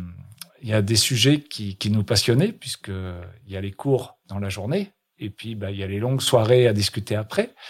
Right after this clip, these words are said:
Et en fait, dans les longues soirées à discuter après, ce qui revient tout le temps comme sujet, c'est comment est-ce qu'on fait une gouvernance partagée, digne de ce nom, euh, dans nos scopes. Voilà, puisque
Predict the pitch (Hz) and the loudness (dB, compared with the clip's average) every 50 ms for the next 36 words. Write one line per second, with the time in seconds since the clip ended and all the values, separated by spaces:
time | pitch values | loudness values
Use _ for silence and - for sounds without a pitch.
0 | - - - - - _ _ _ - 127 131 135 135 127 117 110 107 104 - 160 | -18 -18 -18 -20 -20 _ _ _ 6 6 8 8 8 8 6 6 4 4 4 2
1 | 160 156 - 131 123 117 117 113 113 110 117 139 160 156 - - 139 123 127 135 | 2 2 0 -2 0 2 2 4 4 6 6 6 6 6 4 4 6 6 8 6
2 | 131 117 110 104 - - - - 110 104 101 - - 165 180 190 - - _ _ | 6 6 4 0 -2 -4 -2 0 0 0 0 2 4 4 4 4 2 -4 _ _
3 | _ _ _ _ - - - - - - 143 127 - 120 120 110 113 120 110 104 | _ _ _ _ -14 -14 -14 -10 -2 0 2 4 6 6 4 6 4 4 4 2
4 | - - _ - - 120 107 104 - - 147 214 233 - _ _ _ - 110 110 | 0 -2 _ -10 -8 -8 -8 -2 2 2 2 2 0 -4 _ _ _ -2 -2 0
5 | 98 - - 104 95 107 139 165 180 - - - 131 143 165 185 185 _ _ _ | 0 -2 -4 -6 -6 -4 -4 -4 -4 -4 -4 -4 -2 -2 -2 -4 -6 _ _ _
6 | _ _ _ _ _ _ _ _ - - 123 113 110 117 123 151 196 226 - - | _ _ _ _ _ _ _ _ 4 6 6 6 6 6 4 4 2 0 -2 0
7 | - 117 - - - 123 107 - - 147 160 165 151 127 113 123 113 113 104 110 | 2 2 2 2 2 0 0 2 4 4 4 4 4 2 2 4 4 4 4 4
8 | 131 151 - - 139 135 - - 143 127 127 113 - - _ _ _ _ _ _ | 2 2 2 0 -2 0 0 0 0 0 0 -2 -4 -8 _ _ _ _ _ _
9 | _ _ _ _ 117 107 120 139 160 175 160 135 101 87 123 110 - - - 110 | _ _ _ _ -8 -4 -2 0 0 0 -2 -4 -4 -4 -4 -4 -4 -6 -6 -6
10 | 113 131 202 - _ _ _ _ _ - - - _ _ _ _ - 113 107 104 | -6 -6 -6 -10 _ _ _ _ _ -20 -20 -20 _ _ _ _ -10 -8 -4 -2
11 | 101 98 95 95 92 92 95 101 110 139 143 143 143 131 - - - 123 123 - | 0 2 2 2 2 0 0 2 4 6 6 8 8 6 6 4 2 2 0 -2
12 | - _ _ _ _ _ - 98 98 98 101 - _ - - - - - | -8 _ _ _ _ _ -12 -12 -10 -12 -12 -14 _ -14 -12 -12 -10 -8